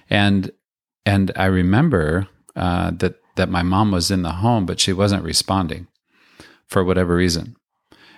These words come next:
And, and there, there are moments like that, that if that tends to be the consistent experience, then that's where anxiety kicks in a bit. It's that when our attachment figure, for whatever reason, just tends to be unavailable, uh,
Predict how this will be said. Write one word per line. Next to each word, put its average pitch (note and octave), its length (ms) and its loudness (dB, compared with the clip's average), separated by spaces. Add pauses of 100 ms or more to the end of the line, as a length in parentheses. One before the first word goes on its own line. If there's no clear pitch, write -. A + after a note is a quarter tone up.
(120)
And, G2+ 340 0 (600)
and G#2+ 140 2
there, G2 260 2
there G#2 160 2
are G2 100 4
moments A#2+ 540 2
like E2 180 -4
that, E2+ 440 -4
that F#2+ 180 0
if F#2 160 -2
that B2 240 0
tends G#2 320 0
to - 120 -8
be F2 220 -2
the E2 160 -4
consistent - 640 -2
experience, E2 640 -6
then F#2 320 -2
that's F#2+ 260 -2
where F#2 160 -2
anxiety F#2 500 0
kicks - 360 -4
in F2+ 140 -2
a E2 60 -2
bit. - 360 -12 (560)
It's G2 160 -2
that F#2 160 0
when G2 160 0
our A2+ 100 4
attachment A2 580 -2
figure, E2+ 280 -4
for - 160 -2
whatever F#2 340 0
reason, E2+ 460 -2
just - 260 -4
tends A2 300 0
to G#2 80 -2
be F#2 180 0
unavailable, F2+ 840 -2 (480)
uh, E2+ 460 -2